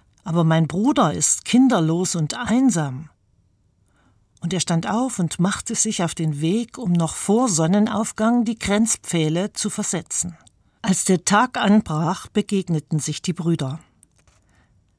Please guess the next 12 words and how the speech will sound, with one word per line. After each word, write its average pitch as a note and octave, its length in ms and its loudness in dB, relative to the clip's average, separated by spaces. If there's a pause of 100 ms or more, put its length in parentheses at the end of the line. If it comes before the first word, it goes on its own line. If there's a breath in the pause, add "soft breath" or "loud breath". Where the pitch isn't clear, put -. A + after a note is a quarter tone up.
(400)
„Ich - 300 -2
sage A#3+ 500 2
euch, E3+ 460 -2
an D#3 180 0
dieser A#3 380 0
Stelle E3 640 -2
wird C#3+ 160 -8
die D#3 100 -8
Stadt - 680 -4
des G3 200 2
Friedens F#3 680 0
entstehen.“ D#3+ 840 -2